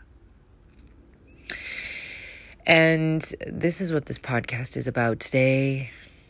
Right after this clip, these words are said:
It's about really being in that alignment, mind, body, soul, knowing the self, the power of saying no.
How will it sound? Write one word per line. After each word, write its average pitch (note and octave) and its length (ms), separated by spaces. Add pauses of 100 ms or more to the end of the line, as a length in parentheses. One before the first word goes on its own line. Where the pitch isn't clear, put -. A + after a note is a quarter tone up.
(200)
It's C#3+ 180
about A2+ 800 (560)
really C#3+ 460
being B2 340
in A#2 120
that A#2 220
alignment, A2 840 (380)
mind, B2 260
body, A#2 260
soul, A#2+ 380
knowing B2+ 500
the C#3 100
self, - 840 (1500)
the - 80
power C#3 640
of B2 180
saying B2 680
no. A2+ 540